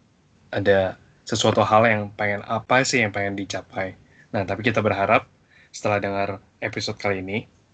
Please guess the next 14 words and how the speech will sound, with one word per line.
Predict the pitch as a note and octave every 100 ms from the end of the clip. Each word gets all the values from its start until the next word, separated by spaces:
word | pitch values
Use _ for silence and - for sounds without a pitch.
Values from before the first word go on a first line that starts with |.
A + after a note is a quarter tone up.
| _ _ _ _ _ _ -
teman-teman | G#2+ G#2+ G#2 A#2
bisa | A2+ G2+
lebih | F#2+ G2
termotivasi, | G#2 F#2+ G2 G2+ G2+ G2 - C3 D3+ E3+ - _ _ _ _ _ _ _ _ _ _ _ _ -
bisa, | A2+ G#2 F2+ - _ -
bisa | G#2+ G#2 F#2+
kembaliin | G2+ G2+ G#2 G#2 G#2
motivasi | G2 G#2+ G#2 F#2+ G2
diri | G2 F#2+
kita | - F#2+ F#2+ G2 - _ _ -
sendiri | - A2 G2+ G2 A#2
supaya | - - G2
lebih | G2 G2 A#2 C#3 -
produktif. | G#2 G2 F2+ G2 F2+